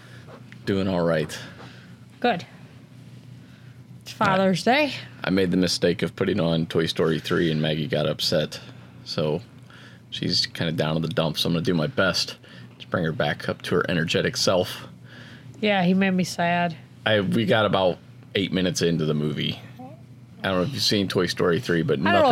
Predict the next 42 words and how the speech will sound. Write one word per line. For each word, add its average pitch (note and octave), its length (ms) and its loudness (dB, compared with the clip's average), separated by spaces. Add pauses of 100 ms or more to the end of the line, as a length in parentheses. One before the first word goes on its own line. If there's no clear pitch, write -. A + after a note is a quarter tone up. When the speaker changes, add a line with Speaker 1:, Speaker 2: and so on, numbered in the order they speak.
Speaker 1:
nothing G3 120 4
Speaker 2:
you D4+ 120 4
know A#3+ 180 4
this, F#3+ 220 4
but G#3 100 0
I A3+ 60 2
have C4+ 80 2
a A#3 60 2
kid G#3 140 0
who's F#3 100 2
about F#3 160 2
to F#3+ 60 -4
go F#3+ 60 2
off F#3 140 0
to - 60 -14
college, E3+ 480 0
so F#3 100 0
don't G3+ 160 0
put B3 120 -2
that G#3 140 0
shit G#3+ 320 2
on. E3 280 0 (540)
Speaker 1:
But A2 100 2
nothing G#2 640 2
sad F2+ 560 2
occurs F#2 960 0
in G#2 160 0
the G2 80 0
first G#2 400 0
eight G#2 100 4
Speaker 2:
But - 80 2
I'm G2+ 140 4
Speaker 1:
minutes - 180 4
of A2 80 2
the - 60 4
Speaker 2:
aware - 220 4
Speaker 1:
movie. A#2+ 240 0
Speaker 2:
of F#3 180 -2
what's E3+ 200 -2
happening. - 640 -10
Speaker 1:
<laughs> - 440 -8
Speaker 2:
So - 480 -4